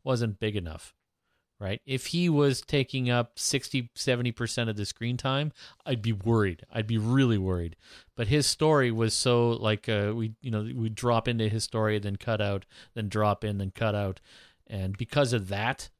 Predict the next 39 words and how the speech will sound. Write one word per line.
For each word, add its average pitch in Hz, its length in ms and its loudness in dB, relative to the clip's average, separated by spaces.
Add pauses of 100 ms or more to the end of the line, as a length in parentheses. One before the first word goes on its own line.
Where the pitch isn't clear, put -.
(100)
I 110 80 -4
knew 107 220 -2
that 101 100 -2
everything 98 260 -2
was 90 160 -6 (180)
gonna 98 140 -4
be 87 160 -4
okay. 82 340 -10
It 127 120 0
was 127 240 0 (280)
not 156 260 0 (200)
because 147 320 0
he, 131 140 -4
I 131 100 2
didn't 123 220 -2
think 123 180 -4
he 117 100 -6
was 107 200 -2
in, 92 180 -4
his - 220 -6
character 107 340 -2
wasn't 98 320 -2
in 90 80 -4
peril, 113 480 4 (320)
but 107 220 -4
because 107 380 -4
of 98 180 -6
the, 98 440 -8
uh, 92 340 -8
the 110 80 -8
storytelling 107 640 0
structure 82 500 -10 (360)
of, 87 320 -10
of 98 140 -8
this 92 160 -6
particular 87 420 -8
episode, 85 380 -8
I 90 60 -4
wasn't 98 280 -4